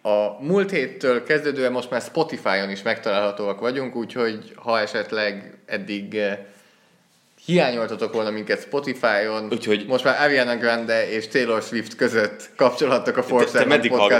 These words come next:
Speaker 1: podcastra
Speaker 2: az
Speaker 1: is.
Speaker 2: elején? Vágy prémium Spotify előfizetésre, és hallgass korlátlanul. Tehát ez <laughs> kb. ilyen fizet hirdetés volt, de igen, elérhetőek vagyunk ott.
Speaker 1: Ezt még az
Speaker 2: Ami
Speaker 1: elején el
Speaker 2: menő.
Speaker 1: akartam mondani.
Speaker 2: Menő.
Speaker 1: Abszolút, tényleg.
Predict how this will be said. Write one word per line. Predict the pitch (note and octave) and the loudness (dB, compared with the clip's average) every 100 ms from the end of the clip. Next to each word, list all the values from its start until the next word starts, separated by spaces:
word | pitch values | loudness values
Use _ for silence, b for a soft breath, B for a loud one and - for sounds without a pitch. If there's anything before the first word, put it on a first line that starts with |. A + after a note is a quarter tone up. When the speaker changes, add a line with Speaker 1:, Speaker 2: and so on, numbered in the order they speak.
| G#2 | 4
Speaker 1:
podcastra | G#2+ | 2
Speaker 2:
az | F#2+ - | 2 0
Speaker 1:
is. | |
Speaker 2:
elején? | - - | -12 -12
Vágy | F#2+ G#2+ B2 C3+ - - | 2 4 4 2 -6 -4
prémium | E3+ D3 F#2+ E2+ F2+ F2+ F2+ - | 0 0 0 -2 -2 -4 -8 -2
Spotify | - - G2+ G2+ F#2+ | 2 2 0 0 2
előfizetésre, | F#2 A#2 F#2+ E2+ F#2 F2 F#2+ D#2+ - | 0 -4 -8 -4 -4 -2 -2 -2 -4
és | F2+ - | -10 -2
hallgass | B2 A2+ G2+ G2 G2 | 2 2 2 -2 -2
korlátlanul. | - C3+ F#2+ F#2 - F2+ F3 | 0 2 2 -4 -4 2 2
Tehát | G3+ B2 | 2 0
ez | D4 - - | 0 -2 -2
<laughs> | A3 - B2+ | -2 2 0
kb. | B2 | 2
ilyen | A#2+ A2+ A2+ - A3+ G#3 B | 2 0 -2 -8 -12 -12 B
fizet | C3+ A2+ G2 G2 | 0 2 2 2
hirdetés | A2+ C3 C#3+ C#3 - | -2 -2 -2 -2 -2
volt, | C#3+ C#3+ | 0 0
de | |
igen, | F#3+ G2+ F2+ | 0 -2 -2
elérhetőek | A2 E2+ F2 E2 D#2 | -2 -2 -4 -4 -2
vagyunk | F2 F2+ F2+ | -4 -4 -4
ott. | D2 C2+ - B B B B | -4 -6 -10 B B B B
Speaker 1:
Ezt | C3+ - | -12 -6
még | C#3 A#2 | -2 0
az | A#2 | 2
Speaker 2:
Ami | |
Speaker 1:
elején | G#2+ A#2 | 2 2
el | G2 | 0
Speaker 2:
menő. | - | -2
Speaker 1:
akartam | F#2+ - G2 | -4 -4 -6
mondani. | F#2+ - E3+ | -4 -4 -4
Speaker 2:
Menő. | - - - - | -4 -10 -16 -8
Speaker 1:
Abszolút, | F#3+ F#3+ - E2+ F#2+ - | -8 -6 -8 -6 -8 -6
tényleg. | C3 A2+ G#2 | -6 -6 -8